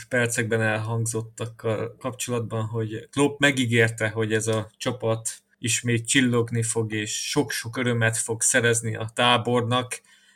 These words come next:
Én is valahogy így osztom Bulcsúnak ezt a nézetét, hogy azért, ö, csalódás lenne, hogyha ez a Liver-, hogyha ez a Liverpool kettő pont nulla végül, ö, hát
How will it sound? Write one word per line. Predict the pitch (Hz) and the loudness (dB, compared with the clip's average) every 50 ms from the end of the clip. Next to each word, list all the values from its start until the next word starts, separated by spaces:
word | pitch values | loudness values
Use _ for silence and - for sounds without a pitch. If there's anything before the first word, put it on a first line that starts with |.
| _ _ _ | _ _ _
Én | - 120 123 123 120 120 120 117 | -6 -4 -2 0 2 2 2 2
is | 117 113 113 - - | 0 0 0 -2 -2
valahogy | 120 120 117 113 113 117 120 117 113 | 0 2 4 4 4 4 2 2 0
így | 113 110 117 | 0 2 2
osztom | 117 117 - - - 123 113 113 113 117 117 | 2 2 2 2 2 2 0 2 2 0 -2
Bulcsúnak | 110 117 120 120 117 - - 117 117 110 113 117 | -2 -2 -2 -4 -4 -6 -6 -4 -4 -2 -2 -2
ezt | 117 113 - - | -2 -2 -2 -4
a | 117 | -2
nézetét, | 113 113 113 113 110 - 117 117 117 113 113 - | 0 0 2 2 2 0 0 0 0 -2 -2 -4
hogy | - - 113 110 101 113 | -4 -2 -2 0 0 0
azért, | 110 104 - 107 107 107 - - - | -2 -2 -2 -4 -4 -4 -6 -10 -10
ö, | 110 - - - - - _ _ | -8 -6 -8 -8 -8 -12 _ _
csalódás | - - - 151 151 143 131 120 127 123 117 - | 0 4 6 6 6 6 6 4 4 2 2 2
lenne, | - 123 110 113 123 127 | 0 0 0 0 0 -2
hogyha | 131 127 127 123 - 127 | -2 -4 -4 -4 -2 0
ez | 120 117 - | 0 0 2
a | 123 | 0
Liver-, | 135 127 127 123 110 110 - | 2 2 4 4 2 2 -2
hogyha | 139 135 120 - 127 | -6 -6 -4 -2 -2
ez | 120 113 | 0 0
a | 123 117 - - _ _ _ _ _ _ _ _ _ - - - - - _ | 0 -2 -4 -6 _ _ _ _ _ _ _ _ _ -20 -18 -18 -18 -2 _
Liverpool | - 147 143 147 135 120 - 135 120 | 6 8 10 10 8 8 4 0 4
kettő | 117 143 135 131 - 135 120 | 6 6 6 6 4 0 0
pont | 117 123 123 120 117 - | 0 0 0 0 0 0
nulla | 131 135 135 135 135 135 135 139 143 151 147 151 - _ - - - - - - - _ _ | 0 2 2 4 4 6 6 6 6 6 4 2 -4 _ -20 -20 -20 -18 -20 -20 -20 _ _
végül, | - 117 120 131 131 127 120 113 120 127 127 127 127 123 120 | 0 2 4 6 6 6 4 6 4 6 6 6 6 6 6
ö, | 123 123 123 123 123 117 117 - - - _ _ _ _ _ - | 6 6 6 4 4 2 0 -2 -6 -12 _ _ _ _ _ -8
hát | - - 127 127 120 - - - | 0 2 4 4 4 2 -4 -10